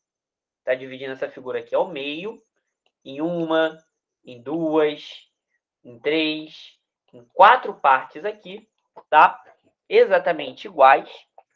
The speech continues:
ok? E esse eixo de simetria,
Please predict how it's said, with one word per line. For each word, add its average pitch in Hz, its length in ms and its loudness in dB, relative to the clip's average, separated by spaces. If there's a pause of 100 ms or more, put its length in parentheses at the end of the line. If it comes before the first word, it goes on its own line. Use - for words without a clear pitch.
(440)
ok? - 420 -10 (680)
E 285 300 -8 (1120)
esse 214 340 -2
eixo 175 280 -10
de 165 120 -18
simetria, 202 680 -10